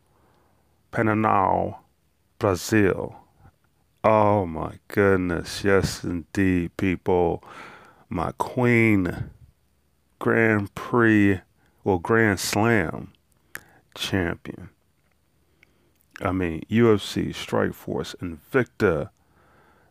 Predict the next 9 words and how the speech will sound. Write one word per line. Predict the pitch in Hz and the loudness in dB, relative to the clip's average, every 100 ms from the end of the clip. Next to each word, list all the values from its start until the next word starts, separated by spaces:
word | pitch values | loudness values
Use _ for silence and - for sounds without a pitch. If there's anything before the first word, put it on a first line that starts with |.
| - | -2
F | 107 - | 2 2
C, | - 123 117 98 - - _ _ _ - | 0 2 2 2 -6 -14 _ _ _ -4
and | 95 90 90 | -2 -2 0
now | 104 104 101 101 104 - _ _ | 2 2 2 0 -4 -14 _ _
Bellator | 104 98 95 - - 98 95 95 | 2 2 2 -2 -2 -2 -2 -4
featherweight | - - 101 92 95 87 85 82 - - _ _ - | -10 -4 0 0 0 0 0 -2 -6 -20 _ _ -14
champion. | - 92 - - - - - - _ _ _ _ _ _ _ _ _ _ _ _ _ - | -10 -6 -6 -8 -12 -16 -18 -20 _ _ _ _ _ _ _ _ _ _ _ _ _ -14
She | - 107 - - | -6 -4 -2 4
is | 170 110 - - - | 6 6 0 -8 -8